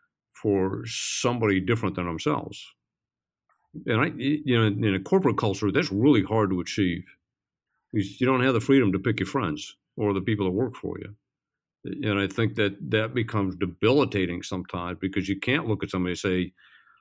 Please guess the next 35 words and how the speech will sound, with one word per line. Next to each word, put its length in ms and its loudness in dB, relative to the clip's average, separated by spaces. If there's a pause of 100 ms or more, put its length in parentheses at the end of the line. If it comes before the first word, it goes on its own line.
(280)
you 140 2
know, 120 6
"You're 240 4
a 60 0
great 280 4
idea 400 4
generator, 440 2
you're 140 2
a 40 -4
great 240 2
innovator, 400 2
and 100 -4
I 60 -2
need 300 2
you, 360 4 (560)
but 180 0
you're 140 6
not 200 2
gonna 160 2
carry 280 4
this 240 2
idea 380 2
to 120 -2
the 160 0
end. 220 -4
And 240 -2
I 80 0
need 220 2
somebody 480 0
who 80 -2
knows 240 -2
how 100 -4
to 80 -8
carry 320 -2
things. 460 -12